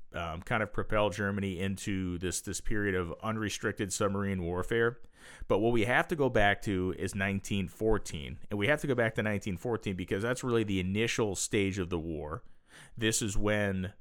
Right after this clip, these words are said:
we start seeing submarine action. And really, the very first ever patrol of German submarines around the waters of England, the United Kingdom, they sunk nine warships.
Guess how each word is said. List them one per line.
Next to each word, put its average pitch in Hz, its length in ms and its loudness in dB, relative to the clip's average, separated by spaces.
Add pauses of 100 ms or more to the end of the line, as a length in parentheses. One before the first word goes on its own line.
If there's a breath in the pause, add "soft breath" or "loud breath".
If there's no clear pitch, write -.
(260)
we 107 140 -4
start 110 340 2
seeing 101 440 -2
submarine 95 760 -2
action. 90 540 -2 (500)
And 101 540 0 (600 soft breath)
really, 120 460 2
the 110 140 0
very 120 280 2
first 127 420 0
ever 123 280 0
patrol 113 800 2
of 92 140 -6
German 113 340 0
submarines 101 920 0
around 110 360 2
the 104 80 2
waters 101 800 2 (160)
of 104 180 2
England, 98 500 2 (200)
the 92 160 -2
United 107 320 4
Kingdom, 113 360 0
they 92 100 2
sunk 113 260 -2
nine 107 360 0
warships. - 600 -2